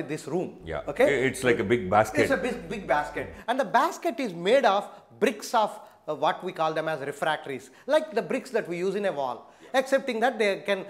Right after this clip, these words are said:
Speaker 1: withstand higher temperatures. So these refractory bricks, uh,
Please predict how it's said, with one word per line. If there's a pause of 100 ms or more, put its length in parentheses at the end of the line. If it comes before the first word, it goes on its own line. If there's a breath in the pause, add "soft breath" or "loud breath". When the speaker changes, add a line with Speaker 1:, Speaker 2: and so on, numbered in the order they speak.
(120)
Speaker 1:
withstand
higher
temperatures. (300 soft breath)
So
these
refractory
bricks,
uh,